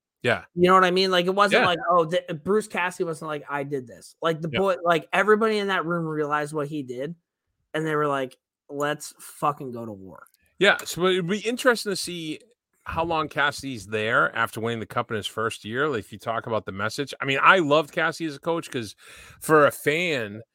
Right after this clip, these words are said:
Speaker 1: or a journalist, he was great 'cause he would,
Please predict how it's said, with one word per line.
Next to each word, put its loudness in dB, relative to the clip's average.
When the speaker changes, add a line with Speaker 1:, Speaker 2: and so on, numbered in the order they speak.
Speaker 1:
or 2
a -2
journalist, 2
he -6
was -4
great 4
'cause -8
he -4
would, -4